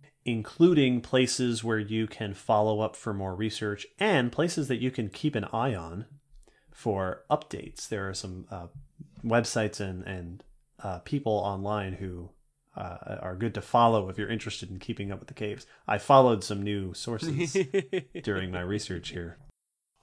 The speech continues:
Speaker 1: <gasps> Thanks again to our requester,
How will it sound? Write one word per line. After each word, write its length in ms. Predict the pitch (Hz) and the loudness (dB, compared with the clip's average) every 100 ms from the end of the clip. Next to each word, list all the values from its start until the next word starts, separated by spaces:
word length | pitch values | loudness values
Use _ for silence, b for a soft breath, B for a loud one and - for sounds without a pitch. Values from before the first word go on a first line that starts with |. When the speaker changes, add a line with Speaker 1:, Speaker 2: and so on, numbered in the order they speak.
| - | -12
Speaker 1:
<gasps> 720 | 135 143 165 - - _ _ | -8 -8 -10 -14 -20 _ _
Thanks 960 | - - 175 175 180 170 - - - - _ _ _ _ _ _ - | -20 6 10 10 10 6 4 2 0 -8 _ _ _ _ _ _ 6
again 540 | 151 127 110 104 104 - - | 6 8 6 4 0 -6 -6
to 300 | 127 113 101 | 0 2 2
our 280 | 110 101 98 | 2 0 0
requester, 800 | 95 - 117 - - 123 190 | -4 -2 -2 -2 -2 -2 -4